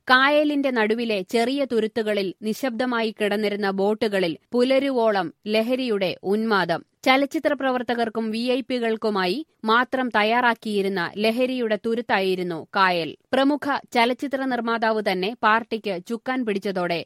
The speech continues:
മറ്റു സംസ്ഥാനങ്ങളിൽ നിന്നും ഉന്നതർ ഒഴുകിയെത്തി. നിർമ്മാതാവിന്റെ ലഹരി വിരുന്ന്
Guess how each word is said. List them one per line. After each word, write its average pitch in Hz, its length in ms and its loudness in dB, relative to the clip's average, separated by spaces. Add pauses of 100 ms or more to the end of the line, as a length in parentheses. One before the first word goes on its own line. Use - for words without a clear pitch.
(140)
മറ്റു 226 240 4
സംസ്ഥാനങ്ങളിൽ 247 760 -2
നിന്നും 202 380 0
ഉന്നതർ 220 580 -2
ഒഴുകിയെത്തി. 208 760 -2 (220)
നിർമ്മാതാവിന്റെ 277 1000 2
ലഹരി 233 420 2
വിരുന്ന് 220 420 0